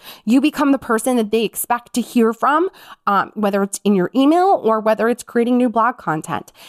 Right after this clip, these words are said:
They know when you are going to be creating that content and putting it out there, and they're often going to be looking for it. Now, this isn't to say that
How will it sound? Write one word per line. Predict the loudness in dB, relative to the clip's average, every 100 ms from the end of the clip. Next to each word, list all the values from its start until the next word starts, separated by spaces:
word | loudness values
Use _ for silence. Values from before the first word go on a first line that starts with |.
| -20 -6
They | -2 0 2
know | 2 4 4 2 2 0 -2
when | -4 0 0 0 0
you | 0 0
are | 0
going | 0 -2 -2
to | -4
be | -2 -2 -4 _ -10
creating | -2 0 2 0
that | -2 -4
content | -2 -2 0 -2
and | -2
putting | -2 -2 -2
it | -2
out | -4 -4 0
there, | 0
and | 0 0
they're | 0 -2
often | -4 -2 -4 -2
going | -2 -2 -2
to | -4
be | -2
looking | -2 -2 -4
for | -4 -6
it. | -8 -16 _ -20 -20 -2
Now, | 0 0 -2 _ _
this | 0 2
isn't | 2 2 2
to | 2
say | -2 -2 -2 -2 -2
that | 0 -2 -4